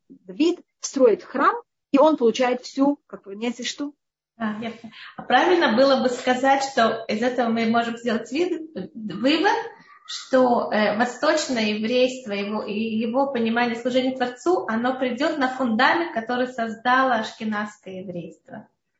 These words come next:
Speaker 1: Ам, можно так сказать. Это с-, снова тут вопрос, понимаете, г-, то, что у нас считается, что ашкеназское еврейство, там есть немножко больше, большой процент колена Беньямин. Немножко. А Беньямин и Йосеф это то же самое.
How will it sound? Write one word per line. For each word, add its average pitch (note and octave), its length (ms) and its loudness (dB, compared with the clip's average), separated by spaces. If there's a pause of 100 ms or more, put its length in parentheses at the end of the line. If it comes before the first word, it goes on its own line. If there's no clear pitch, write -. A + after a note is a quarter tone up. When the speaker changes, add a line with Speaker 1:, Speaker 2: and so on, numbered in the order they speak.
(580)
Speaker 1:
Ам, G3+ 360 -2 (180)
можно F4+ 480 2
так D#4+ 140 -2
сказать. B3 480 0
Это B3 160 4
с-, - 160 -2
снова C#4+ 300 2
тут C4+ 200 -2
вопрос, C4+ 400 2 (200)
понимаете, A#3+ 520 -2 (520)
г-, A#3+ 240 0
то, D4+ 200 -2
что C4+ 140 2
у B3 40 6
нас A#3+ 140 4
считается, D#4 420 4
что A#3+ 160 -2
ашкеназское A#3 440 -4
еврейство, A#3 320 -2
там G#3+ 200 -2
есть A3+ 180 -4
немножко A3 360 -4
больше, A3 420 0
большой F#3+ 320 0
процент G#3+ 360 -8
колена G3 300 -6
Беньямин. F3 480 -8
Немножко. A#3 580 2 (1300)
А A3 80 0
Беньямин C4+ 400 8
и C#4+ 40 8
Йосеф C4+ 260 2
это B3 120 -2
то G#3 120 -6
же - 100 -8
самое. - 240 -16